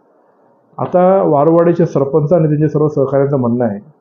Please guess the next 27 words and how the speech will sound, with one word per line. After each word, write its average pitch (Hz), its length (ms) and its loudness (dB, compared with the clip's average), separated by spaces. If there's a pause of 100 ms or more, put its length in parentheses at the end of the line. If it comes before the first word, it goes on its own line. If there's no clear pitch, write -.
(800)
की 170 100 2
आमच्या 156 340 2
वारुवाडीच्या 151 720 2
हद्दीमध्ये 147 580 -2
जे 180 140 2
रजिस्टर 147 300 0
ऑफिस 135 260 -2
आहे, 139 180 0 (800)
ते 151 60 2
वारुवाडीच्या 151 720 2
हद्दीतच 151 440 0
राहावं, 135 420 0 (640)
एका 143 180 -2
प्रायव्हेट 151 440 0
ठिकाणी 156 300 0
नेऊ 156 300 4
नये, 143 220 0 (1600)
असं 156 400 0
त्यांनी 151 280 0
माझ्याकडे 143 300 2
मागणी 143 320 0
केली 156 140 0
आणि 165 100 0
तुम्ही 151 260 -4
ते 160 100 2
अजितदादांना 139 560 0
सांगावं. 143 400 -2